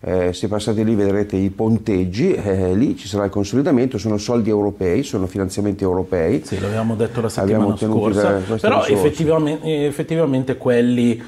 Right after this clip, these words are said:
Speaker 2: diciamo, non arrecano disagi perché sono circoscritti.
Speaker 1: No. Però abbiamo tanti lavori sulle strade, a parte
Speaker 2: Sì.
Speaker 1: i ponti famigerati e famosi,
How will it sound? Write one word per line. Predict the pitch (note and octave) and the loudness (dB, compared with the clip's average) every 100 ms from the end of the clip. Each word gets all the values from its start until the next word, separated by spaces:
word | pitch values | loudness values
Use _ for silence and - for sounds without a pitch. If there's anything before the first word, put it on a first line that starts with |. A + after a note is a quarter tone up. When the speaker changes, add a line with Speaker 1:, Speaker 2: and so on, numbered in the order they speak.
| - | -8
Speaker 2:
diciamo, | C3+ C3 C3+ C3 | -4 -2 0 2
non | C3+ C3 C3 | 2 2 2
arrecano | B2 B2 A#2+ A#2 B2 B2 | 2 2 2 0 0 0
disagi | C#3+ B2+ A2+ A2 G#2+ | 0 0 0 0 -2
perché | A2+ A2 - | -4 -4 -4
sono | G2 A2+ G2 | -6 -6 -8
circoscritti. | - G2+ - G2 - G2 F2 - G2 | -8 -12 -10 -10 -8 -8 -8 -4 -2
Speaker 1:
No. | G2+ D2+ - - - - - | 0 -2 -6 -14 -20 -12 -2
Però | C#3+ B2+ D3+ C#3+ | 0 2 0 0
abbiamo | G#2 G2+ A#2 A2+ G#2+ | -2 -2 0 0 -4
tanti | - C3+ B2+ C3 | -4 -2 0 0
lavori | A#2 A2+ A2 | 2 0 -2
sulle | G#2+ | -4
strade, | F#2+ - F2+ F2 A#2+ - | -4 -4 -2 0 -2 -2
a | F2 | -6
parte | B2 B2 | -4 0
Speaker 2:
Sì. | C3 | 0
Speaker 1:
i | |
ponti | - B2+ B2 A2+ A#2 A#2 G#2+ G#2+ G#2 | 2 2 2 2 2 2 4 2 2
famigerati | G#2 A2 A2 G2 G2+ A2 G#2+ G2+ G2+ | 0 -2 -2 0 0 0 -2 -4 -6
e | |
famosi, | F#2+ G2+ G2 F#2 E2+ A2+ F#3+ | -4 -4 -2 -2 -2 -2 -4